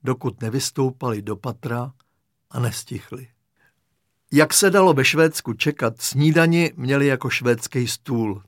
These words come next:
teda bez obsluhy. Přišel jsem na poslední chvíli, protože vstávat, když je venku tma, považuji za zvrácený. Seděla tu jen paní Holmqvistová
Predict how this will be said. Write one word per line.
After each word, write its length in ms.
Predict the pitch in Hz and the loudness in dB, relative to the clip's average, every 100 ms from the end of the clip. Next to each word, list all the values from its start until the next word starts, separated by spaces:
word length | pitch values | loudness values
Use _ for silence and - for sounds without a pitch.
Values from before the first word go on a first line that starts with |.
| - | -6
teda 240 | 120 117 | -4 -4
bez 240 | 107 113 | -4 -6
obsluhy. 640 | - 123 - - 104 95 - _ _ _ - - - _ - | -4 -6 -8 -8 -8 -10 -16 _ _ _ -20 -20 -20 _ -8
Přišel 340 | 147 143 185 | -4 0 0
jsem 180 | - 143 | 2 2
na 100 | 151 | 2
poslední 500 | 151 139 139 107 101 | 0 -2 -2 -4 -8
chvíli, 420 | - 123 127 135 | -8 -4 0 0
protože 380 | 123 123 120 127 | -2 -6 -2 -2
vstávat, 640 | - - 127 147 151 123 | -4 -2 2 4 2 0
když 260 | 117 127 139 | -4 -4 -2
je 80 | |
venku 320 | 127 143 139 113 | -2 -4 -4 -8
tma, 460 | - 127 143 117 - | -6 -2 -2 -2 -6
považuji 520 | 120 120 113 123 123 | -4 -4 -4 -4 -6
za 200 | 110 113 | -4 -6
zvrácený. 800 | 107 113 113 104 - 107 98 - - - - | -4 -4 -4 -6 -12 -14 -16 -20 -20 -20 -6
Seděla 460 | - 160 175 175 | 0 4 4 4
tu 120 | 165 | 4
jen 180 | 156 131 | 2 2
paní 280 | 120 120 104 | -2 -6 -6
Holmqvistová 1080 | 101 110 92 127 113 - 117 113 113 127 156 | -6 -8 -6 -4 -4 -6 -6 -4 -2 -4 -8